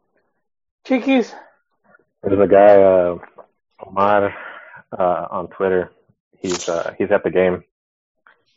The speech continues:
Speaker 2: He's been tweeting some pictures. Uh, it's not full at all.
Speaker 1: It's not?
Speaker 2: It's sort of subdued, actually. I think Tom is reporting that there's not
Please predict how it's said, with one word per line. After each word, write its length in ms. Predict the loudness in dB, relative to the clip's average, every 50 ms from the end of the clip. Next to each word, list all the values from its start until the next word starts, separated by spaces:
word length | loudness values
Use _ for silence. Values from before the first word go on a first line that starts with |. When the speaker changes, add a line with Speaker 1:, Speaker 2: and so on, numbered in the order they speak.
| _ -12
Speaker 2:
He's 120 | -12 -10
been 140 | -8 -10 -10
tweeting 340 | -6 -6 -4 -4 -4 -6 -8
some 80 | -12
pictures. 400 | -8 -8 -10 -8 -6 -6 -8 -8 -8 -14 _ _ _ _ _ _ _ _ _ _ _ _ _ _ _ _ _ _ _ _ _ _ _ _ _ _ _ _ _ _
Uh, 480 | -10 -8 -6 -6 -6 -6 -8 -8 -10 -10 -10
it's 140 | -10 -6
not 220 | -2 -2 -2 -2 -2
full 180 | -2 0 0
at 60 | 2 0
all. 220 | 0 -2 -4 -8 -16 _ _ _ _ _ _ _ _ _ _ _ _ _ _ _ _ _ _ _ _ _ -12 -10
Speaker 1:
It's 200 | -10 -10 -6 -4
not? 400 | -2 0 0 0 0 -2 -6 _ -20 _ -20 _ _ _ _ _ _ _ _ _ -20 -20 _ _ _ _ _ _ _ _ _ -14
Speaker 2:
It's 140 | -14 -10 _ -2
sort 120 | 0 0
of 60 | 0 -2 -4
subdued, 400 | -8 -6 -2 0 2 2 2 2
actually. 400 | 2 0 -2 -4 -4 -4 -2 -2
I 60 | -4
think 220 | -4 -6 -8 -8 -6
Tom 220 | -4 -4 -2 -2 -4
is 80 | -6 -8
reporting 440 | -12 -10 -6 -6 -4 -4 -4 -4
that 160 | -6 -8 -6 -6
there's 160 | -8 -8 -8 -8
not 200 | -8 -10 -10 -10